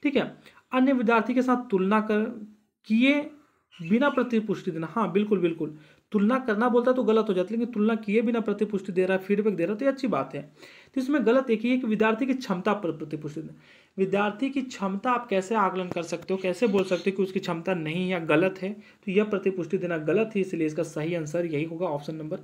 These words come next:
ए। दोस्तों, इसी के साथ आज का हमारा प्रैक्टिस सेट कंप्लीट होता है। यदि आपने अभी तक सब्सक्राइब नहीं किया तो जल्द से सब्सक्राइब कर, लाइक कीजिए और कमेंट करके ज़रूर बताएं कि आपने कितने क्वेश्चन सॉल्व किए।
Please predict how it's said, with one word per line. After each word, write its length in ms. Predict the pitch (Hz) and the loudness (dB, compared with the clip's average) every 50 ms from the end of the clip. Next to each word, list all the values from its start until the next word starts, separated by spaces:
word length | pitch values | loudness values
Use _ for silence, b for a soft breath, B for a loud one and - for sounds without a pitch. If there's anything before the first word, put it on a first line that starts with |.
| - - | -12 -12
ए। 120 | 151 143 147 - _ _ _ B B B B B B B B B _ 185 | -12 -12 -12 -16 _ _ _ B B B B B B B B B _ 2
दोस्तों, 260 | 208 214 214 254 247 | 2 2 2 2 2
इसी 240 | 220 208 - 262 254 | 2 2 2 0 0
के 80 | 262 | 0
साथ 220 | 254 254 240 240 240 240 - - | 0 2 0 0 0 -2 -4 0
आज 160 | 196 202 202 | 0 0 0
का 100 | - - | 2 0
हमारा 340 | 208 202 202 202 202 202 208 | 0 2 2 2 2 2 2
प्रैक्टिस 400 | 202 202 185 180 - 214 202 208 | 2 0 -2 0 2 0 0 2
सेट 220 | 208 196 196 196 - | 0 0 0 -2 -4
कंप्लीट 380 | - 175 151 156 165 190 185 | -6 -6 -2 0 -2 0 0
होता 220 | 196 185 - 202 190 | -2 -4 -4 -4 -4
है। 120 | 185 202 214 208 - b b b b b b b - | -4 -4 -6 -8 -14 b b b b b b b -2
यदि 80 | 165 180 | 0 2
आपने 240 | 175 180 180 196 190 | 2 2 2 -2 -2
अभी 140 | 160 165 | -2 -2
तक 160 | 165 180 170 180 | -2 -2 -4 -4
सब्सक्राइब 400 | - 156 151 - 147 147 160 175 | -4 -8 -6 -4 -2 -2 -2 -2
नहीं 100 | 185 180 | -2 -4
किया 100 | 190 175 | -4 -4
तो 60 | 165 | 0
जल्द 160 | 165 170 170 | -2 -2 -2
से 60 | 165 | -4
सब्सक्राइब 460 | - - 147 151 - 156 147 160 175 | -8 -10 -10 -8 -6 -4 -4 -4 -4
कर, 140 | - 196 175 | -4 -4 -2
लाइक 240 | 165 147 156 175 - | -2 -2 -2 -4 -2
कीजिए 220 | - 208 190 220 | -2 0 0 2
और 100 | 208 208 | 0 0
कमेंट 280 | 208 185 180 190 190 190 | 0 0 0 0 0 0
करके 180 | 185 175 - 175 | -2 -2 -2 0
ज़रूर 280 | 160 156 151 196 196 | 0 2 2 2 0
बताएं 240 | 185 180 196 190 185 | 0 0 -2 -2 -2
कि 100 | 185 180 | -4 -4
आपने 220 | 165 156 156 165 | -8 -6 -8 -8
कितने 260 | 151 156 151 151 170 160 | -6 -6 -6 -6 -6 -4
क्वेश्चन 320 | 165 165 156 156 175 165 | -4 -4 -4 -4 -6 -8
सॉल्व 280 | 151 - 156 160 185 185 | -6 -4 -4 -4 -4 -4
किए। 340 | - - 202 208 220 226 | -6 -4 -2 -2 -2 -2